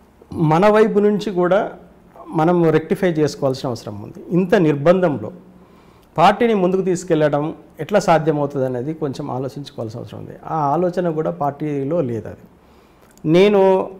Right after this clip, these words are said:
చెన్నైలో ఇదంతా జరగక ముందు కూడా నేను ఒక డిస్కషన్ అనేది మా టీంలో ఒక డిస్కషన్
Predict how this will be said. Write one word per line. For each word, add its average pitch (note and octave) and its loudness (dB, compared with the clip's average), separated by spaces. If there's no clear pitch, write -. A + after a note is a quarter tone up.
చెన్నైలో G#3 4
ఇదంతా E3+ 2
జరగక F3 0
ముందు E3+ 2
కూడా D#3+ 2
నేను E3+ -2
ఒక C#3+ -4
డిస్కషన్ D3+ -4
అనేది C#3+ -2
మా D3 -4
టీంలో E3 -2
ఒక D3 -6
డిస్కషన్ C3 -8